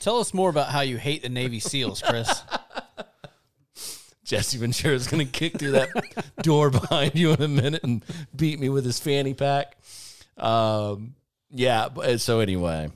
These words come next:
Speaker 1: I think that
Speaker 2: that's the
Speaker 1: the fix
Speaker 2: dynamic.
Speaker 1: for that is you should have said, "Why don't you come on the show?"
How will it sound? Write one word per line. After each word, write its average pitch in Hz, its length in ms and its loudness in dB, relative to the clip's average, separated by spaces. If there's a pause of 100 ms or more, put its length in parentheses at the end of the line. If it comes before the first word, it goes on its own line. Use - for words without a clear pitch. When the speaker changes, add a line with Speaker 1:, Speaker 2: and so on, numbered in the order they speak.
(140)
Speaker 1:
I 202 140 0
think 226 300 -6
that 131 100 -4
Speaker 2:
that's 139 240 2
the 131 100 -2
Speaker 1:
the 110 120 0
fix 104 180 2
Speaker 2:
dynamic. 101 340 0
Speaker 1:
for 135 140 -4
that 110 280 -4
is 101 360 -8
you 131 100 -10
should 127 200 -2
have 110 80 -2
said, 107 380 -2 (920)
"Why 247 100 -10
don't 240 100 -6
you - 40 -6
come 240 160 -2
on 240 100 2
the 233 60 0
show?" 160 400 2